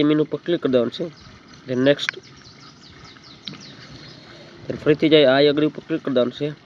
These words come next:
એટલે આપણે જે Google એકાઉન્ટ છે કમ્પ્લીટ થઈ બની જશે. હવે આ એકાઉન્ટથી આપણે ચેનલ બનાવવાની રહેશે. તો હવે આપણે શું કરવાનું? આપણે કાંઈ કરવાનું નથી, બસ ઓટોમેટિક આ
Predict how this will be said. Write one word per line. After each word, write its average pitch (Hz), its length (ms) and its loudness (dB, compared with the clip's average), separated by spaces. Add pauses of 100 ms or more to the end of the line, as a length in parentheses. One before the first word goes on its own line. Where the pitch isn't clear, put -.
(600)
એટલે 127 160 2
આપણે 131 200 0
જે 135 140 4
Google 151 240 2
એકાઉન્ટ 151 240 2
છે 156 120 -4
કમ્પ્લીટ 147 280 -2
થઈ 139 120 2
બની 151 200 4
જશે. 127 200 0 (120)
હવે 127 140 4 (240)
આ 156 160 6
એકાઉન્ટથી 147 360 -4
આપણે 151 160 0 (680)
ચેનલ 151 280 4
બનાવવાની 151 380 6
રહેશે. 151 280 2
તો 120 120 -4
હવે 123 140 2
આપણે 135 200 -2
શું - 100 -8
કરવાનું? 170 320 4 (1040)
આપણે 143 180 -10
કાંઈ 156 160 8
કરવાનું 143 200 4
નથી, 135 140 -2
બસ 131 180 -2
ઓટોમેટિક 139 300 -2
આ 123 80 4